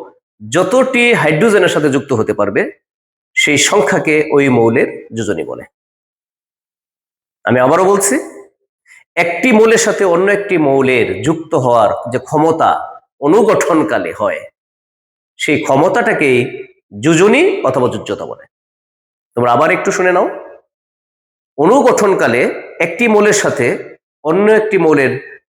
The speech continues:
যুক্ত হওয়ার যে সামর্থ্য বা ক্ষমতা, তাকে বলা হয় যোজনী। এটা না বলে তুমি যদি অন্যভাবেও বলতে চাও,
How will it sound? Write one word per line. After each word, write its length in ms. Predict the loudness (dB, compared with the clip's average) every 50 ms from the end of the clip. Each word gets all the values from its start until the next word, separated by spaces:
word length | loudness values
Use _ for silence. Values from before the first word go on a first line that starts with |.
| -14 -6 -4
যুক্ত 280 | -4 -4 -4 -6 -4 -2
হওয়ার 280 | 0 2 2 2 2
যে 80 | 0 0
সামর্থ্য 840 | 0 0 0 2 2 2 2 0 -2 -4 -2 -2 -2 -2 -4 -4 -4
বা 80 | -4
ক্ষমতা, 520 | -4 -2 0 0 2 2 2 2 0 0 -2 -2 -6 -12 -18 -20 -20 _ _ _ _ _ _
তাকে 180 | -14 -10 -8 -4
বলা 180 | -4 -2 -2 -2
হয় 240 | -4 -4 -6 -6
যোজনী। 340 | -6 -6 -4 -4 -6 -6 -10 -14 _ _ _ _ _ _ _ _ _ _ _ _ _ _ _ _ _ _ _ _ _ _ _ _ -4
এটা 200 | -2 0 2 4
না 160 | 4 4 4
বলে 300 | 4 2 2 2 2 0 -2 -6 -10 -16 -18 -20 -20 -20 _ _ _ _
তুমি 140 | -8 -6 -6
যদি 160 | -2 -2 0
অন্যভাবেও 560 | 2 2 2 2 2 2 2 2 2 2 2
বলতে 280 | 2 2 0 0 -2 -2
চাও, 480 | 0 0 0 2 2 0 -4 -6 -10